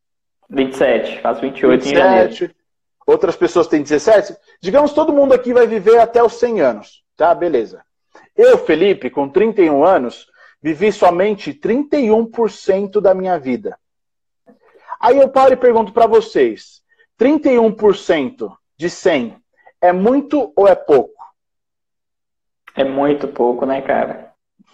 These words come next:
Speaker 2: Para e pensa assim, ó, é, é, é que as pessoas às vezes falam, "Ah, é muito ainda." Eu falo, Então tá, você aí, cara que tem dezessete anos e, e tá achando que tá muito velho.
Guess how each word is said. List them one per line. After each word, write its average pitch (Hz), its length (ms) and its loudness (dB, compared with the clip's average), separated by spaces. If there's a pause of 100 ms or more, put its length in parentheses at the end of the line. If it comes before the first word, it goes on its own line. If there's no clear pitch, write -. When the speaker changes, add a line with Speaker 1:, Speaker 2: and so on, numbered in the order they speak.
(1000)
Speaker 2:
Para 440 180 6
e 440 60 6
pensa 165 340 2
assim, 190 160 0
ó, 139 220 4
é, 139 80 2
é, 220 300 2 (100)
é 214 40 2
que 240 120 0
as 254 80 -6
pessoas 180 340 2
às 175 80 -2
vezes 190 140 0
falam, 175 160 -2 (180)
"Ah, 294 160 2
é 294 100 6
muito 220 460 0
ainda." 143 300 0
Eu 139 100 -2
falo, 233 160 2
Então 294 160 -4
tá, - 320 2 (160)
você - 240 0
aí, 220 400 2 (240)
cara 196 240 4
que - 80 -10
tem 196 120 0
dezessete 190 520 0
anos 190 480 2 (320)
e, 151 960 4 (380)
e 156 80 -2
tá 196 160 2
achando 196 360 2
que 190 120 -10
tá 180 160 2
muito 170 320 0
velho. 135 360 2